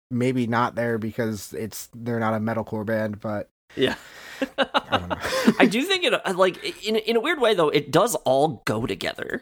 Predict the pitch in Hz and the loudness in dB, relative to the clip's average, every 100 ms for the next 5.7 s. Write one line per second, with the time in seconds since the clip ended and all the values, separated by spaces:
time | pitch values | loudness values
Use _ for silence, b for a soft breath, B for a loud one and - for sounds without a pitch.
0 | - 160 156 127 147 202 B B B B | -2 0 2 2 2 -2 B B B B
1 | - 143 139 - 151 143 139 170 208 208 | 2 4 4 4 4 4 4 2 2 2
2 | 233 175 156 110 127 127 113 - 143 123 | 2 4 0 2 4 2 -2 0 2 4
3 | 104 139 185 196 214 185 147 131 135 - | 2 0 2 2 4 4 4 4 4 2
4 | 123 120 117 107 - - 123 120 123 113 | 2 2 2 0 0 -4 2 2 2 -2
5 | 160 - - 110 - - | -6 -4 0 0 0 -16